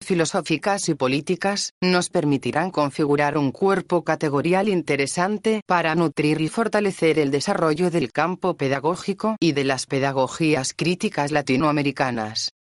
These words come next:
Entramando Pedagogías Críticas Latinoamericanas, pretende distanciarse del ejercicio académico e intelectual que acumula y produce conocimiento aséptico,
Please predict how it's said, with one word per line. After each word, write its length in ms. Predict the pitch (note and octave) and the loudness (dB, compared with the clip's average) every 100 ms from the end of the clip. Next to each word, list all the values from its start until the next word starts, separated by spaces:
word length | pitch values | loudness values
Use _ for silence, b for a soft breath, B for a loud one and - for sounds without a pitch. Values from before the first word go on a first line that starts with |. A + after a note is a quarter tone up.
| - | -2
Entramando 680 | F#3+ E3+ D#3 D3+ E3 F#3+ F#3 | 0 2 0 2 2 0 0
Pedagogías 840 | C#3 C3+ C3+ B2+ - D#3+ C#3 C3 | 0 0 0 0 0 2 2 -2
Críticas 600 | - D#3 F3+ G#3+ - C#3+ | -2 -2 0 -2 -2 0
Latinoamericanas, 1300 | D3+ C#3 B2+ D#3 D3 C#3+ - D3+ E3+ F#3 F3+ - - _ | 0 0 2 2 2 0 -2 -2 0 0 -2 -6 -10 _
pretende 560 | B2 A#2 C#3 C3+ B2+ A#2 | -4 0 2 2 2 2
distanciarse 1000 | B2 - B2 A#2 - G#3 F#3 D#3 - D3 | 0 -2 -4 -4 0 2 2 0 -2 0
del 180 | C3 | 0
ejercicio 680 | C3+ - D#3+ - D#3 - E3+ | 0 -2 -2 -2 -2 0 0
académico 720 | D3+ D#3 C#3+ E3 C#3+ - C#3+ | 0 0 0 2 0 0 2
e 160 | C3+ C3+ | 2 2
intelectual 880 | C3 C#3 C#3 C3 - C#3+ D3 G3 G#3+ | 0 0 -2 -2 0 0 2 0 -2
que 160 | - D3 | 2 2
acumula 480 | B2 B2 C3 C#3+ C3 | 2 0 2 2 0
y 100 | B2 | 0
produce 540 | G3 E3 C#3+ - D3+ | 0 2 0 0 0
conocimiento 720 | D#3 D3 C#3 D3 C#3 F3+ F#3 | 2 0 2 2 2 2 0
aséptico, 840 | F3+ E3+ F#3 F3+ _ - F3+ F#3 | 0 0 -2 -4 _ -4 -2 -2